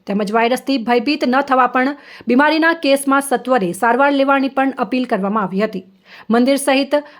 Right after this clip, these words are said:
ગામતળ વિસ્તારમાં રહેલા લીંપડ અને કાચી માટીના તિરાડવાળા ઘરોમાં તલાટી કમ મંત્રી અને સરપંચ તથા ગેળા સરકારી આરોગ્ય વિભાગના ડોક્ટર રાજપૂત અજયસિંહના હાજરીમાં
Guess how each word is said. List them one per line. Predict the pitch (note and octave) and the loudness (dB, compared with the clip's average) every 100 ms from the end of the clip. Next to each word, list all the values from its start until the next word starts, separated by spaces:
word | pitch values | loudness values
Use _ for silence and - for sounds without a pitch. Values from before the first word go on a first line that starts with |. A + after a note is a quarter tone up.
| G3+ B3 | -2 2
ગામતળ | C4+ C#4+ D#4+ D4 | 2 2 0 0
વિસ્તારમાં | C#4 - C4 B3+ C4 A#3+ | -2 0 0 2 2 2
રહેલા | B3 A#3 F3 F3+ | 0 0 -4 -4
લીંપડ | A3 B3 A#3+ C#4 C#4+ - - - - A#3+ | -2 -2 2 2 2 -6 -18 -20 -6 0
અને | C4 C4 | 0 0
કાચી | C4 C4 D#4+ | -2 0 0
માટીના | D#4 D4 D4+ D#4 D#4 | 0 0 0 0 0
તિરાડવાળા | C4+ C4 B3+ B3+ B3 B3 G3+ | 0 2 2 2 2 0 -2
ઘરોમાં | A#3 B3+ G#3+ F3 A3 | 0 2 0 -2 -2
તલાટી | A#3 B3 C4+ | 0 0 -2
કમ | C#4 C4 | 0 0
મંત્રી | C4 B3 C4 | 0 -2 -2
અને | B3 A#3 | 0 0
સરપંચ | A#3 A#3 A#3+ B3 B3+ A#3 | 0 -2 0 -2 -2 -2
તથા | A3+ A3 | -2 0
ગેળા | G3+ B3+ D4 | 2 2 2
સરકારી | D4 A#3+ A#3+ A#3 A#3+ | 0 -2 0 0 0
આરોગ્ય | G#3 G#3+ G#3+ A3 | 0 0 -2 -4
વિભાગના | G3+ A#3 A3 F#3 | -2 -2 -2 -2
ડોક્ટર | F#3 A3+ A3+ A#3+ C#4 - - - G#3 | 0 0 2 0 0 -10 -20 -6 0
રાજપૂત | B3 B3+ - D#4+ D#4+ | 0 0 -4 -2 -2
અજયસિંહના | C4 C4 C4 C4 C4 B3 B3 B3 - | 0 0 0 0 -2 0 0 -2 -2
હાજરીમાં | G#3+ G3+ A#3+ G#3 F3+ | -2 -2 -4 -4 -6